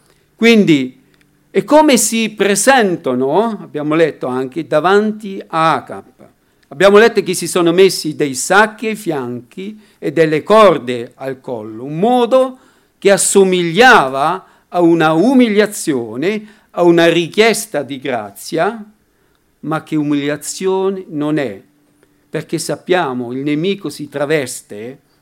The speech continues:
da angeli di luce, da pecore, è vero? Perché umiliarsi per ricevere grazia è quello che leggiamo, per esempio, nel libro di Giona, vi ricordate, dal capitolo tre, dal versetto quattro a nove,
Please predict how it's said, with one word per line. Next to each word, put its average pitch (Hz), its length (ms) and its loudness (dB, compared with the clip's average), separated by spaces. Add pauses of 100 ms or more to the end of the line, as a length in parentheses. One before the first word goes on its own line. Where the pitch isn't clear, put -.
(140)
da 135 180 -6
angeli 156 400 -4
di 127 100 -6
luce, 139 640 -8 (100)
da 123 140 -14
pecore, 135 480 -4
è 120 60 -14
vero? 107 400 -8 (440)
Perché 208 280 4
umiliarsi 214 1080 2
per 175 240 -2
ricevere 175 480 0
grazia 139 800 -2 (380)
è 151 160 -12
quello 220 300 4
che 160 180 0
leggiamo, 165 560 0
per 143 140 -6
esempio, 139 760 -6 (1000)
nel 156 180 -2
libro 160 280 0
di 135 160 -6
Giona, 131 520 2
vi 135 120 -6
ricordate, 151 640 -2
dal 127 160 -10
capitolo 127 320 -6
tre, 156 200 -4
dal 135 100 -4
versetto 139 400 -12
quattro 160 380 -4
a - 20 -2
nove, 131 500 -6